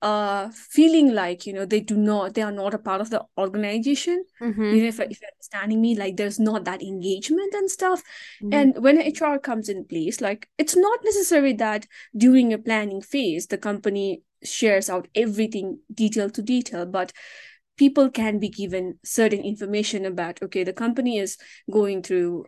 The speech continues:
Speaker 1: um, such a, mm, such a phase, you know, a good phase or a bad phase. And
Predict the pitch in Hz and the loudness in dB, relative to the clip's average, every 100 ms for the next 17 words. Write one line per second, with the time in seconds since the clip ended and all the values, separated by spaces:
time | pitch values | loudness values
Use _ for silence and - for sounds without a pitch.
0 | - 185 180 175 180 185 185 - - - | -4 -2 -2 -2 -4 -6 -6 -8 -10 -6
1 | 208 208 185 180 _ - 180 175 175 - | -4 -2 0 -2 _ -8 -6 -4 -6 -10
2 | - - 185 - - 233 220 247 160 175 | -16 -12 -12 -6 -4 -2 -2 -2 -2 -2
3 | - 254 180 190 214 214 220 190 190 - | -4 -8 -8 -4 0 0 0 -2 -2 -2
4 | 196 202 190 190 180 147 190 196 185 | -2 -2 -4 -6 -8 -4 -4 -4 -6